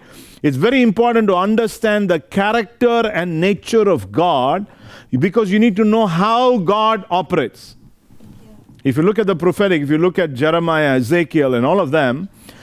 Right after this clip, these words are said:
uh, Jonah, they're all examples of, uh, prophets. Uh, you know, sometimes they were upset with, with God's people, you know, of what they did. In the time of the, the exile, uh, to, uh, Babylon,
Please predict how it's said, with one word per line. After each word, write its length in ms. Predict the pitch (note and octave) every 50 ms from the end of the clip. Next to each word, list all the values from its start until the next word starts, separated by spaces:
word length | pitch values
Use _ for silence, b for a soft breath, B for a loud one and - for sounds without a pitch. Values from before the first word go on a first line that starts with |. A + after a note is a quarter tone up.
| B B B B
uh, 200 | - C3+ C3 B2+
Jonah, 760 | A#2+ G#2 F2+ - F3+ F#3+ G3 G3 F#3+ F3 E3+ F#3 G#3+ A3 G#3+ -
they're 200 | A#2+ C3 C#3+ D3+
all 120 | F3+ F#3
examples 680 | E3 C#3 A#2+ D#3+ F3+ F#3+ F3+ D3 D#3+ D3 E3+ F3+ D#3
of, 320 | E3 C#3+ C#3+ C#3 - - C#3+
uh, 220 | C#3+ C3 C3 B2+ A#2
prophets. 680 | - - E3+ G#3+ A#3+ G#3+ - E3+ C#3 D3 - - - B B B B B B B B B
Uh, 100 | - D#3
you 140 | D#3 E3 G3
know, 140 | G#3+ B3 A#3+
sometimes 540 | - - A#3+ B3+ A#3 A#3+ C4 B3+ A3+ E3+ D3+
they 160 | G#3+ A#3 A#3
were 120 | A#3 A3+
upset 440 | G#3+ G3+ - - - B3+ A#3+ F3+ -
with, 280 | G3+ G#3 D#3+ C3+ - -
with 180 | D3 E3+ D3+ C3+
God's 280 | F3+ F3 F3+ - -
people, 360 | - G3+ G#3+ G3+ - F#2+ - - -
you 160 | D#3+ B2 A#2+ A#2+
know, 220 | C3+ D#3 E3+ D#3+
of 100 | C3+ A2
what 220 | C#3+ F3 F3+ C3+
they 100 | D3 D3+
did. 220 | D3 C#3+ F3 D3+ A2 - b b b b b b b
In 120 | D3 D3+
the 120 | D#3 D#3 C#3
time 340 | - E3+ F#3 G3+ G#3 G#3
of 240 | G3 F3 E3 D3+ C3+
the, 260 | C#3+ D#3 D#3 C#3+ B2 b b b b b b b b
the 160 | - B2 D#3 D#3
exile, 640 | D#3 - - - - G3 G3 G3+ G3+ G3+ G3+ F#3 - - - _ - _
uh, 320 | - C3+ C3+ C3+ C3 B2+ B2
to, 600 | - - D#3+ D3 C#3+ C#3+ C#3 C3 B2+ B2 B2+ B2
uh, 60 | B2
Babylon, 640 | A2 A2+ D#3 E3+ F3+ E3+ D#3+ C#3 A#2+ A2+ A2+ D#3 G#3+